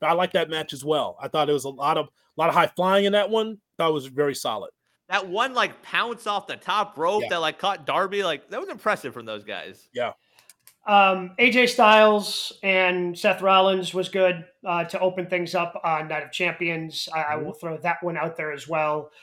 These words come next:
Speaker 3: And I believe, Bro, it's you predicted that that was going to open, because, again, triple main event means that something is going to open the show, apparently in the world of W W E lingo. But it was fantastic. Like, I thought that was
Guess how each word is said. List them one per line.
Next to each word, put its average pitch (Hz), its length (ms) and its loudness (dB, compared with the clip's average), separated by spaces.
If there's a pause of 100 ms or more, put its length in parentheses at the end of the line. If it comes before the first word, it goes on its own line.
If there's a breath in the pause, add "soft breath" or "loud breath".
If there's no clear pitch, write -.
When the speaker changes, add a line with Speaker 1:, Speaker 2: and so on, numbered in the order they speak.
(280 soft breath)
Speaker 3:
And 156 280 0
I 156 80 0
believe, 208 280 4
Bro, 208 180 10
it's - 140 -2
you 196 60 0
predicted 180 360 -2
that 170 140 -4
that 170 100 -4
was 165 140 -6
going 151 180 -4
to 160 160 -12
open, 202 400 2
because, 220 240 4
again, 220 580 6
triple 226 300 0
main 196 160 6
event 175 360 2
means 175 220 -2
that 170 180 -4
something 175 340 -4
is 160 100 -6
going 156 200 -8
to - 120 -20
open 214 240 0
the 190 80 0
show, 180 500 0 (420 soft breath)
apparently 175 680 0
in 160 200 -6
the 151 80 -10
world 160 260 -4
of 147 100 -20
W 160 240 -6
W 151 280 -4
E 208 120 6
lingo. 175 600 0
But 185 120 2
it 247 80 6
was 294 160 4
fantastic. 302 640 6
Like, 180 200 0 (120)
I 196 80 8
thought 220 320 10 (320 loud breath)
that 214 320 6
was 233 560 6